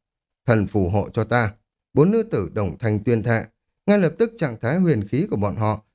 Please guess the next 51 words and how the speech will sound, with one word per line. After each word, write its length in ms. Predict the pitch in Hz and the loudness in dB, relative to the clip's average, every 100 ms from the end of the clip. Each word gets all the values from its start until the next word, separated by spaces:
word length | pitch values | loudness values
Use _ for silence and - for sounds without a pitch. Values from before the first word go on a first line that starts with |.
| _ | _
dùng 220 | 131 147 | 2 2
tốc 180 | 147 214 | 0 -2
độ 160 | 160 110 | -2 -2
mắt 180 | 180 196 | -4 -2
thường 220 | 139 110 | -2 0
có 100 | 131 | -2
thể 200 | 165 95 - | -2 -4 -2
thấy 200 | 98 156 | -2 0
đang 220 | 117 104 | 0 0
tăng 220 | 120 113 | 0 2
lên. 260 | 113 117 101 - _ _ _ _ - | 2 2 -2 -12 _ _ _ _ 2
Nếu 140 | 160 | 4
như 140 | 202 196 | 4 2
Lâm 220 | 196 196 | 2 0
Bắc 100 | 220 - | -2 -2
Thần 180 | 120 | -2
trông 180 | 113 175 | 0 -2
thấy 100 | 190 196 | -2 -2
cảnh 180 | 98 | -2
tượng 260 | 87 110 76 | -2 -4 0
này 160 | 110 110 | 0 2
nhất 160 | 196 214 | 0 0
định 220 | 123 - | -4 -2
sẽ 120 | - | -2
nói 160 | 110 120 | 0 2
một 220 | 131 - | 0 0
câu 200 | 113 101 | 0 2
đậu 200 | 98 101 | 2 0
má. 380 | 82 90 113 233 - _ _ _ | 0 0 2 0 -6 _ _ _
Sau 180 | - 127 | 0 2
đó 180 | 113 156 | 2 0
cảm 260 | 151 90 - | -2 -2 -4
khái, 260 | 98 107 202 - | -2 0 -2 -2
không 160 | 202 | -2
phải 140 | 196 107 | 2 0
là 100 | 95 | 0
chỉ 120 | - - | -4 -4
có 80 | 131 | 0
mỗi 180 | 180 214 | 0 2
mình 220 | 139 104 | 0 0
hắn 240 | 98 135 | 0 0
mới 80 | 190 | 0
có 120 | 190 | -2
thể 140 | 160 80 | -2 0
búp 180 | 170 214 | 0 0
cho 100 | - | -4
đồng 240 | 117 90 80 | 0 0 0
đội, 200 | 101 - _ _ - | -2 -2 _ _ -2
mà 200 | 101 95 | 0 2
Dạ 220 | 101 107 | 0 -2
Vị 180 | 95 104 | -2 -2